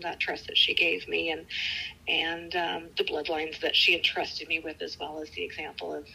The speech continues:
of doing the right health testing right from the start. Um, I mean, that, that's kind of my,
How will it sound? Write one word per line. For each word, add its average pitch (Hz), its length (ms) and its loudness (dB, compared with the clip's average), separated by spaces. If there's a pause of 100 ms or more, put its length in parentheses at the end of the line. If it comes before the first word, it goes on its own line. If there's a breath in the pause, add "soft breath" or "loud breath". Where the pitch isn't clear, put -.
(160)
of - 100 -12
doing - 300 -6
the 165 80 -10
right 156 180 -4
health - 240 -8
testing - 460 -6
right - 180 -12
from - 180 -16
the - 80 -16
start. 165 480 -2 (760 loud breath)
Um, 165 560 2 (1080 loud breath)
I - 40 -8
mean, 180 80 0
that, - 140 2 (100)
that's - 260 2
kind 190 380 2
of 170 120 0 (100)
my, 170 380 0